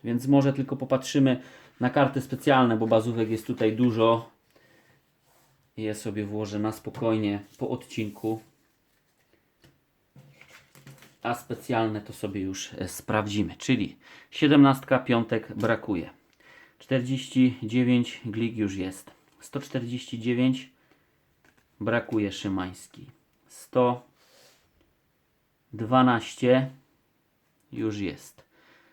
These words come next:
Czterdzieści jeden Szczęsny i Fabiański już dawno kompletny.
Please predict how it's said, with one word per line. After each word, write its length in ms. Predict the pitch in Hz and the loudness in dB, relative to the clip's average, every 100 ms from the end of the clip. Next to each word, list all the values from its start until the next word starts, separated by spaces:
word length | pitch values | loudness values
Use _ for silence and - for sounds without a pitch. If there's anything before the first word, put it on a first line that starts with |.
| _ | _
Czterdzieści 580 | - 117 110 113 - 110 | -12 -8 -6 -8 -4 2
jeden 280 | 107 110 104 | 2 2 -2
Szczęsny 560 | - 117 113 - 110 | -2 -4 -4 -4 -4
i 240 | 98 98 95 | -2 -4 -6
Fabiański 520 | 98 98 104 101 95 | -6 -2 -2 -2 -8
już 60 | 95 | -4
dawno 300 | 120 127 127 | -2 0 -2
kompletny. 680 | 123 120 127 - 135 143 | -4 -2 -4 -2 0 0